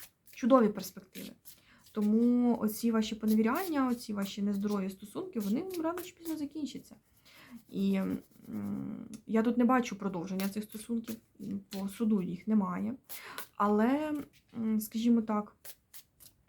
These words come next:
ну, я тут побачила стосунки, да? Але, е, вони ви-, саме, саме це вас виведе на новий, е, рівень існування, на новий рівень життя. Тобто ви зрозумієте, як,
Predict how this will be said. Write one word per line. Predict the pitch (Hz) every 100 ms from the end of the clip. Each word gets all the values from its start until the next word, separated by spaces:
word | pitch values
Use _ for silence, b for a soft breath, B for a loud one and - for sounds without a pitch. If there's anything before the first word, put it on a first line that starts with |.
| -
ну, | 262
я | 220
тут | 196
побачила | - 190 185 180 202
стосунки, | 196 - - 208 202
да? | 202 262 B B B 285 B
Але, | - 214 220 262 294 294 294 -
е, | 220 208 202
вони | 214 247
ви-, | 233 220 220 214 - - -
саме, | - 233 214 190
саме | 196 220 202
це | 196 240 320 339
вас | 208 196
виведе | 214 254 208
на | 190 196
новий, | 196 196 226 226 226 _ - - _
е, | - -
рівень | 196 214 208 202 240 -
існування, | 208 202 185 185 202 208 B B B B
на | 190
новий | 190 233
рівень | 226 214
життя. | 202 196 - -
Тобто | - -
ви | 185
зрозумієте, | 196 185 190 196 277 330 226
як, | 202 208 226